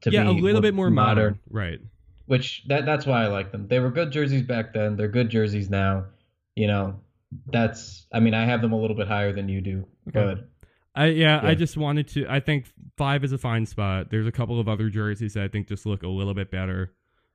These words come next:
Speaker 2: um, or, like, haven't really had to change that much, or when they did, it looks even better. But, um, yeah, I mean, I'm always going to,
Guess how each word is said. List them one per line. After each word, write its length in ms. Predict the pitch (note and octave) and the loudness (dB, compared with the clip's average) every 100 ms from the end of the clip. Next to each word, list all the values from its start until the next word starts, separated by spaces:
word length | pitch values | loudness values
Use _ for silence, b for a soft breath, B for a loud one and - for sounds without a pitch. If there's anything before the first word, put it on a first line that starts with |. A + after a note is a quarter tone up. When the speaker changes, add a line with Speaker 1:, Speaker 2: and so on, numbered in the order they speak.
| _ - | _ -4
Speaker 2:
um, 340 | G#2 G2+ G2+ D#2 | 0 0 -2 -2
or, 200 | A#2 A2 | -4 -2
like, 220 | A2 G#2+ | -2 -4
haven't 460 | G#2 G#2 A#2 A#2 A2+ | -6 -4 0 0 0
really 200 | A2 G#2+ | 0 0
had 160 | A2 G#2 | 0 -2
to 60 | |
change 300 | G#2 A2+ G2+ | -4 -4 -4
that 200 | G#2 G2 | -4 -4
much, 300 | G2+ G2 F#2+ | -4 -4 -6
or 60 | G2+ | -6
when 120 | G2+ | -4
they 100 | G2+ | -6
did, 220 | G2 F#2+ | -6 -8
it 60 | F#2+ | -6
looks 260 | G2 - | -8 -8
even 220 | G#2+ F#2+ F#2+ | -8 -6 -6
better. 280 | F2+ F#2 | -6 -6
But, 260 | F#2 F#2+ F2+ - _ _ _ _ G#2+ | -6 -4 -6 -10 _ _ _ _ -4
um, 640 | G#2+ G#2 G2 F#2+ F#2+ F#2+ G2 _ _ _ _ _ _ _ _ _ _ _ _ _ _ | -2 0 -2 -4 -4 -6 -8 _ _ _ _ _ _ _ _ _ _ _ _ _ _
yeah, 300 | - C#3+ D#3 B2 B2+ | 0 4 4 4 0
I 140 | - B2 | 2 4
mean, 400 | B2+ B2 A#2+ G2 _ - | 6 4 2 -2 _ -2
I'm 140 | A#2 | 2
always 240 | B2 B2+ A#2+ | 4 2 2
going 240 | B2 A#2 | 2 0
to, 500 | - A#2 A2+ A#2 A2 | 0 2 2 2 0